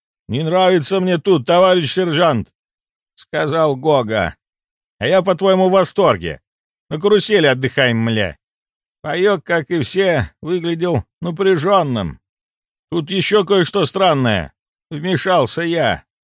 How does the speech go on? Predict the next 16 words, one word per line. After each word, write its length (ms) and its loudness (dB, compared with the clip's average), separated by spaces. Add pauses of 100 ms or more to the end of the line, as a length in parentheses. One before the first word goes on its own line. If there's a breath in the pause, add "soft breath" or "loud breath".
(380)
«Скелеты, 560 0
они 520 0
как 200 -4
будто 360 0
состарились 760 0
и 120 -4
выглядят, 460 -4 (100)
ну, 260 -4
не 160 0
знаю, 420 0 (400)
словно 340 -4
много 300 -2
циклов 420 -2
уже 200 0
здесь». 340 -2 (520)
«Да 240 -2